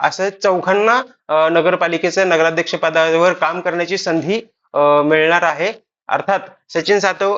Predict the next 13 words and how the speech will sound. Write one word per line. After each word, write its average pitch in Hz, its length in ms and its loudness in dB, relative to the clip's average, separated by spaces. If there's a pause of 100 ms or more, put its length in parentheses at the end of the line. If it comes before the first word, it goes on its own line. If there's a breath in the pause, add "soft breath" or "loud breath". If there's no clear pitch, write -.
यांचं 165 580 -2
काम, 175 380 -6 (340)
अ, 156 340 0 (680)
जे 165 60 2
आहे 170 160 -2
ते 190 140 -2
लोकांपर्यंत 190 540 0
पोहोचवण्यासाठी 180 760 0
राष्ट्रवादी 180 400 0
काँग्रेसच्या 165 460 0 (400)
कार्यकर्त्यांना 180 680 -2
मोठी 160 560 -4 (200)
कसरत 180 340 2